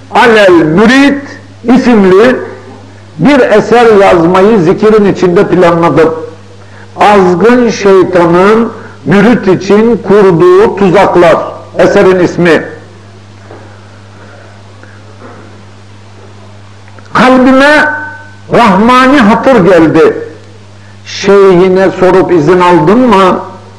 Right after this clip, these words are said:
Nice ilahi görülen yolda zulmani neticeler çıkar.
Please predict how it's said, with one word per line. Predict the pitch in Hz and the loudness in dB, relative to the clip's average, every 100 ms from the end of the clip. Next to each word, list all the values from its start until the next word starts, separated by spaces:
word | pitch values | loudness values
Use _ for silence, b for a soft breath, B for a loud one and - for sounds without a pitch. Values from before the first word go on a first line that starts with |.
| B B B B B | B B B B B
Nice | 151 247 185 208 196 185 - - - B B B B - | -2 0 2 2 2 0 -4 -16 -20 B B B B -2
ilahi | 185 185 202 196 160 190 240 | 0 2 0 0 0 0 0
görülen | 185 190 180 170 170 165 | 2 2 2 2 2 0
yolda | 156 180 190 170 196 208 208 175 - - 131 | 2 2 2 2 2 2 0 -2 -8 -12 -4
zulmani | 143 185 180 180 180 196 190 | 0 0 2 2 2 2 0
neticeler | 180 - 165 131 165 156 131 | -2 -2 -2 0 2 2 0
çıkar. | - 151 135 | -4 -2 0